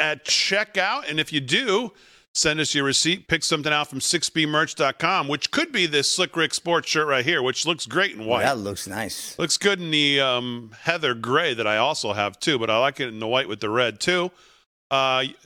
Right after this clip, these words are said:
Speaker 1: L F S six B at yahoo dot com. Send us the receipts and we'll, and send us what you want from our merch store, and we'll send it to you free as a bonus for supporting Mike Lindell. And Mister Lindell always needs your support.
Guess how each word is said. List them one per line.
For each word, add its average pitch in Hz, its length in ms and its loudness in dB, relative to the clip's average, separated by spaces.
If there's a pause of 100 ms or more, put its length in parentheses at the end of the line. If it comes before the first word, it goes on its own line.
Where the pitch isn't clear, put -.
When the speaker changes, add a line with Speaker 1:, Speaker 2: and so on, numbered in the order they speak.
(100)
Speaker 1:
L 156 160 2
F 156 140 -2
S 160 140 2
six 156 180 -2
B 156 180 2
at 120 80 -2
yahoo 143 360 0
dot 139 220 0
com. 151 220 0
Send 139 220 0
us 131 80 -4
the 127 140 -2
receipts 165 480 0
and 135 80 -4
we'll, 127 320 -2
and 123 100 -6
send 147 220 0
us 147 120 0
what 151 120 -2
you 127 140 2
want 139 180 2
from 131 160 -4
our 143 180 4
merch 131 320 0
store, 139 280 0
and 160 80 -6
we'll 120 100 -2
send 135 220 -2
it 123 60 -10
to 139 100 -2
you 123 80 0
free 147 260 -2
as 127 100 -2
a 117 60 -4
bonus 127 340 0
for 120 120 -4
supporting 127 440 -2
Mike 131 200 0
Lindell. 143 380 0 (720)
And 107 80 -4
Mister 127 220 -6
Lindell 123 440 0
always 156 380 0
needs 110 240 -2
your 107 80 0
support. 113 520 -2